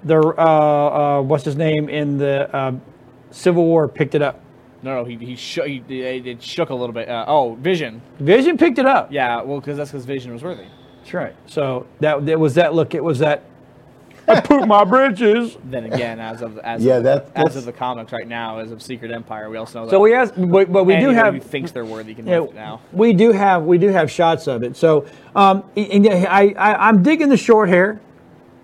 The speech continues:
Speaker 1: At first, I wasn't. I was like, "Ah."
Speaker 3: It's not Thor.
Speaker 1: Mm, I
Speaker 2: Um,
Speaker 3: It's
Speaker 1: and he, you know, he even, he even, he even begged the guy.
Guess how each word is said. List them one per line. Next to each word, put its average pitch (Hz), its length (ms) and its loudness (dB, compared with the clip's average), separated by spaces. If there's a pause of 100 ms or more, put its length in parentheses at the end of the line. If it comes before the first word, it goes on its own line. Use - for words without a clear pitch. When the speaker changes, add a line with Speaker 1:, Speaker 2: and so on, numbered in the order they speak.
(220)
Speaker 1:
At 175 140 2
first, 240 340 4
I 214 80 4
wasn't. 165 380 0 (540)
I 190 80 -2
was 185 120 -4
like, 190 180 0
"Ah." 233 500 -6
Speaker 3:
It's - 120 -6
not 135 260 -4
Thor. 165 560 -2 (240)
Speaker 1:
Mm, 180 360 -12
I 202 380 -4
Speaker 2:
Um, 196 200 -12 (240)
Speaker 3:
It's - 220 -6
Speaker 1:
and 208 100 2
he, 226 140 6
you 240 60 6
know, 226 100 6
he 269 120 4
even, 311 140 4
he 254 280 4
even, 339 520 -4
he 302 120 6
even 277 200 2
begged 220 240 2
the 214 60 0
guy. 175 420 4